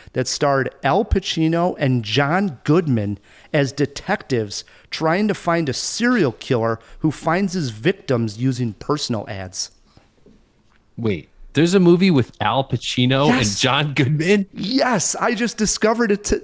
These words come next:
Speaker 1: today. I was like, "Oh my God, I gotta throw this on sometime."
Speaker 2: Sea Beast movie trivia?
Speaker 1: Yeah.
Speaker 2: And you just had a Beast question, so maybe this is a sea question.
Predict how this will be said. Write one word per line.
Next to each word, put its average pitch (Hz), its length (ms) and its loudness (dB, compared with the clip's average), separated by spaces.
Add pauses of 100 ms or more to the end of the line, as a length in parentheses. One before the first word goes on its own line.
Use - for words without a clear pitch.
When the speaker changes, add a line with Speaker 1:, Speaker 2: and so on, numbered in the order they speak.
Speaker 1:
today. 226 500 4
I 185 140 2
was 196 140 2
like, 185 180 0
"Oh 214 140 2
my 135 160 0
God, 180 360 0
I - 100 -4
gotta 160 180 0
throw 175 220 0
this 165 180 -2
on 190 180 0
sometime." 120 380 -4
Speaker 2:
Sea 180 400 0
Beast 151 680 -4
movie 156 260 0
trivia? 185 640 -4
Speaker 1:
Yeah. 123 400 0 (180)
Speaker 2:
And 127 140 2
you 160 80 0
just 160 160 -4
had 175 140 2
a 135 40 0
Beast 165 540 0
question, 113 460 -2
so 113 440 -2
maybe 123 260 -4
this 120 200 -6
is 104 120 -8
a 101 80 -6
sea 139 480 -4
question. 92 680 -8